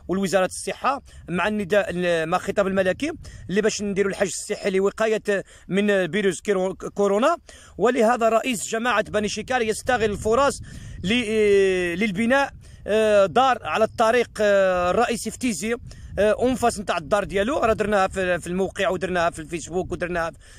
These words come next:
آه، في جميع المواقع، دابا نديروها في اليوتيوب ونديروها في الفيسبوك عاون. هاد النداء الى السيد العامل، لان رئيس جماعه بني شيكار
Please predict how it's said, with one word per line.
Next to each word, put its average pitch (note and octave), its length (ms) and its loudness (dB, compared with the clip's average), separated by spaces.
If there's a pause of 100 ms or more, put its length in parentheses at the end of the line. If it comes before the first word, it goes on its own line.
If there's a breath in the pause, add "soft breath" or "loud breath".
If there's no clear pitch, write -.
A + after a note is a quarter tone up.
(180 loud breath)
آه، F#3 180 6
في F3+ 200 -6
جميع F#3 280 0
المواقع، F#3 340 0
دابا A3+ 140 0
نديروها G3 280 2
في E3+ 60 -6
اليوتيوب G3 320 -2
ونديروها F#3 260 0
في E3+ 60 -12
الفيسبوك D#3 340 -10
عاون. G3+ 260 0 (400 loud breath)
هاد G#3 320 0
النداء A3+ 460 0
الى A3+ 80 0
السيد A3+ 360 -2
العامل، G3 420 0
لان A3 300 2
رئيس G#3 440 0
جماعه G#3+ 320 0
بني G3+ 240 -4
شيكار - 340 -2